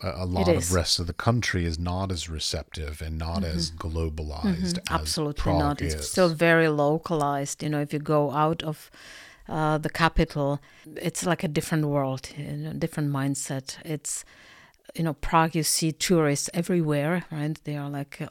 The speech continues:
Speaker 2: o-, overwhelming, you know, to, to the city. But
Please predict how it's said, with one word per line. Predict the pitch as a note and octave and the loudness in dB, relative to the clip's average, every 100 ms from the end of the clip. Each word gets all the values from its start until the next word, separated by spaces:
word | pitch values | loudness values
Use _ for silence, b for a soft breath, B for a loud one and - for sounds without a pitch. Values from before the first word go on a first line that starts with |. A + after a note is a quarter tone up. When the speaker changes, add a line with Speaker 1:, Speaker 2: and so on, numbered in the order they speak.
| - | -12
Speaker 2:
o-, | F3 - - - | -16 -18 -20 -8
overwhelming, | - F3 E3+ D#3 D3+ D#3 C#3+ C3+ D3 | -2 2 2 4 2 2 0 0 -2
you | D3+ | -6
know, | C#3 C#3 D3+ _ | -6 -6 -8 _
to, | - D#3 D3 | -6 -4 -4
to | D3 E3 | -4 -4
the | D#3+ | -2
city. | - D#3 D3 D3 B B B B _ - | -2 -2 -2 -4 B B B B _ -2
But | E3 D3 - | 0 2 -2